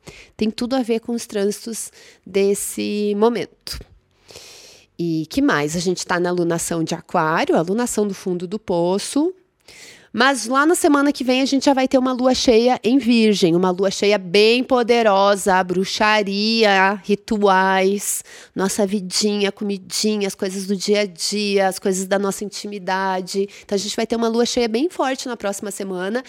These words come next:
e a gente vai voltar com o horoscopinho pra trazer um tarô da lua cheia, tá? Estamos de volta ao nosso ritmo.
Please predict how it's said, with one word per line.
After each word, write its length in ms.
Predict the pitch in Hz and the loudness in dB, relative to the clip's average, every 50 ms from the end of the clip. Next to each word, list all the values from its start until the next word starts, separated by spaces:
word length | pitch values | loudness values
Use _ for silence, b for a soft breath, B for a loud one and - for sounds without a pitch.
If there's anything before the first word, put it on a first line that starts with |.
| B B B B | B B B B
e 80 | 214 214 | -2 -2
a 20 | |
gente 240 | 208 233 247 - 302 | -2 -2 -2 -2 -2
vai 300 | 262 233 240 220 247 302 | 2 4 4 4 4 4
voltar 320 | 294 339 339 - - 240 247 | 4 2 2 2 0 -2 -2
com 100 | - 262 | 0 0
o 40 | |
horoscopinho 600 | 233 214 214 - - 220 214 - - 190 202 214 | 0 -2 -2 -4 -6 -8 -8 -6 -8 -8 -8 -8
pra 140 | - - 202 | -10 -12 -12
trazer 320 | - - 208 196 - 202 196 | -10 -10 -10 -8 -6 -6 -6
um 80 | 208 | -6
tarô 240 | - 220 208 - 208 | -6 -8 -8 -8 -8
da 100 | 190 208 | -8 -8
lua 220 | 208 196 208 214 | -6 -6 -8 -8
cheia, 560 | 214 - - - 196 175 175 165 - - - _ _ _ _ _ _ _ _ _ _ _ _ | -8 -10 -8 -6 -4 -4 -4 -4 -6 -10 -12 _ _ _ _ _ _ _ _ _ _ _ _
tá? 360 | - 160 160 165 202 269 320 311 _ | -6 -4 -2 -2 -2 -2 -4 -8 _
Estamos 360 | - - - 202 196 208 190 185 | -18 -14 -10 -8 -6 -6 -4 -4
de 120 | 196 240 | -4 -6
volta 580 | 226 185 196 196 185 185 180 180 196 208 - 233 | -4 -2 0 2 2 4 2 2 0 0 -2 -2
ao 80 | 226 | -2
nosso 340 | 214 190 185 196 - - 233 | -2 -2 -4 -6 -6 -8 -8
ritmo. 960 | 208 180 190 202 208 208 214 214 - - - - 214 214 226 233 247 269 285 | -6 -4 -2 -2 -2 -2 -4 -4 -6 -6 -6 -4 -4 -4 -4 -4 -4 -4 -6